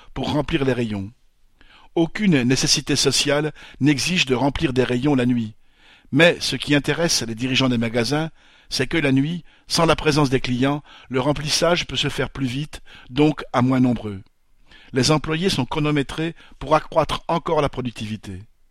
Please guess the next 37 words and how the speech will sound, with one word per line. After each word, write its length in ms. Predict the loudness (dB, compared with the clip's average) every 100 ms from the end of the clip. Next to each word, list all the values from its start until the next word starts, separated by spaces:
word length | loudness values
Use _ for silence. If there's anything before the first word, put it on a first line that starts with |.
| _ _ _ _ -20 -2
Dans 100 | 2
les 80 | 4
réserves, 520 | 4 2 2 2 -6 -12 -18 -10
il 80 |
faut 180 | -6 -6
courir 480 | -4 -4 -2 -2 -4 -10 -16
pour 140 | -14 -10
trouver 340 | -8 -2 -2
un 120 | -2
transpalette 580 | -4 -4 -2 -2 -2 -4
libre, 340 | -6 -6 -8 -14 -20 -20 -10
courir 520 | -4 -2 -2 -4 -8 -12
pour 120 | -12
vider 240 | -6 -2 0
la 120 | 0
palette. 420 | -2 -4 -6 -16 -20 _ -20 -20 -2
Mais 120 | 4 4
il 140 | 2
faut 140 | -2
aussi 220 | -2 -2 -4
courir 460 | -6 -6 -6 -8 -10 -12
pour 160 | -8 -2
remplir 300 | 0 0 0
les 100 | 0
rayons, 400 | 0 0 -2 -4 -14 -20 -8
courir 480 | -4 -2 -2 -2 -4 -6
entre 280 | -8 -6 -4
deux 140 | -4
clients 380 | -4 0 2 2
insatisfaits 680 | 2 0 -4 -6 -2 -2 -2 -10 -8
car 140 | -2
les 80 | 0
rayons 240 | 2 2
ne 60 | 2
sont 180 | 2 -4
pas 140 | -6
pleins. 320 | -6 -8 -8